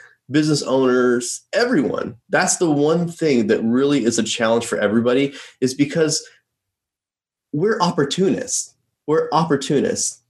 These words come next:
So we have that shiny object syndrome. We always want to go to the next thing. And when you're direct, when you're focused, whatever, people call you anal, right? But you know what? It's called, "No, I give a damn and I'm focused."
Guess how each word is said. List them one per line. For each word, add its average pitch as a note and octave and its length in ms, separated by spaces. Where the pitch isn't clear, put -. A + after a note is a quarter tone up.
So D3+ 160
we D3 180
have D#3 280
that C3 180
shiny C#3 440
object A2+ 420
syndrome. F2+ 500
We A#2+ 160
always D3 300
want B2+ 140
to A#2+ 80
go A#2 140
to A#2+ 120
the A2 100
next G#2 300
thing. - 320
And B2+ 140
when C3 180
you're E3+ 180
direct, B2+ 540
when A2+ 140
you're G2+ 80
focused, B2 560
whatever, A#2+ 520
people D3+ 320
call C#3 240
you A#2 260
anal, A2+ 560
right? G#2 420
But A2+ 100
you C#3+ 120
know D#3+ 140
what? C#3 180
It's B2+ 140
called, D3+ 420
"No, A2 460
I A#2 100
give B2 240
a C3+ 60
damn G#2 320
and F#2 80
I'm F2+ 120
focused." - 600